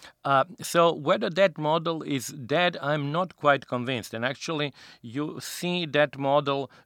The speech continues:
being now maybe implemented from the right, not necessarily from the left.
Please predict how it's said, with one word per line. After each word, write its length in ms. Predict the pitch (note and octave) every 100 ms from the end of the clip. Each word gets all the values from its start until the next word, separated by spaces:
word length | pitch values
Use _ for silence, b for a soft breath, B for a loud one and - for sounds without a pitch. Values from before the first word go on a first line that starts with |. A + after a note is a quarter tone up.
| G#2+
being 380 | C#3+ D3 C3+
now 380 | C3+ C#3 C#3 C3+ -
maybe 460 | B2+ C#3+ D3 C3+
implemented 880 | C#3+ C#3+ B2 B2 C3 D3 E3 C#3 B2
from 280 | - C#3 C3+
the 140 | A2+
right, 380 | B2 F3 F3+ A#2
not 200 | C3 C#3+
necessarily 340 | C3 B2 B2+ B2
from 180 | C#3
the 100 | C#3+
left. 360 | G3+ E3+ - _